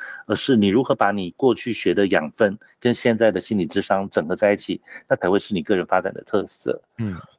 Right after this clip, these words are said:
Speaker 1: 那我当时转回到心理系所的原因，就是因为在很多的专业工作当中，或在推动法令的过程当中，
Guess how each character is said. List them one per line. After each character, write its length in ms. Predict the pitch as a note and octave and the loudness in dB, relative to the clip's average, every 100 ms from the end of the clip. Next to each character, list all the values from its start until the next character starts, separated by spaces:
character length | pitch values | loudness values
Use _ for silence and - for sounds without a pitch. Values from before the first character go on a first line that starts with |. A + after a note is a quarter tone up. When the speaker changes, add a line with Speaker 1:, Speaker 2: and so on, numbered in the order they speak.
| _ | _
Speaker 1:
那 320 | B2 A2 F#2 E2+ E2 - _ _ | 0 2 2 0 -4 -10 _ _
我 680 | G#2 G#2 F#2+ F2+ F2+ F2+ - - _ _ _ _ - | 2 4 4 4 2 0 -4 -18 _ _ _ _ 2
当 200 | D#3+ F3 | 2 2
时 220 | - G#2+ - | -4 -4 -4
转 360 | - F#2 D#2+ E2 | 2 2 0 -10
回 340 | - F#2 F#2 | -2 2 2
到 400 | G2+ C3+ A2 G2 - - _ | 4 4 4 2 -10 -20 _
心 240 | - B2 B2+ | -6 0 2
理 320 | F2+ E2 - _ _ _ _ | 2 -2 -12 _ _ _ _
系 300 | - C3 A2 | -4 0 0
所 260 | - F2+ | 2 0
的 80 | D#2+ E2+ - - | 2 0 -4 2
原 160 | F#2+ | 2
因， 100 | F#2+ | 4
就 140 | G#2 A2+ | 2 0
是 160 | - | 0
因 140 | G#2 G#2 | 2 4
为 180 | G2 - - - _ | 2 -2 -20 -20 _
在 180 | - C#3+ | 0 0
很 240 | - D#2+ | 0 -6
多 180 | - A2+ | 2 2
的 120 | A2+ | 2
专 200 | F2+ G#2 | 2 0
业 80 | G#2 | 0
工 240 | G2+ G2 F#2+ | 0 -2 0
作 120 | G2 | 2
当 160 | F#2+ | 2
中， 100 | F#2 | 2
或 80 | A2+ | 0
在 160 | A2+ A#2+ | 2 0
推 180 | - A#2+ | 2 2
动 160 | A#2+ | 2
法 220 | - F2+ | 0 -4
令 180 | D2+ A2+ F#2+ | 0 0 0
的 40 | |
过 160 | - F#2+ | -2 -2
程 200 | E2+ E2 | -2 -2
当 200 | E2+ E2+ | -4 -4
中， 240 | F2 | -6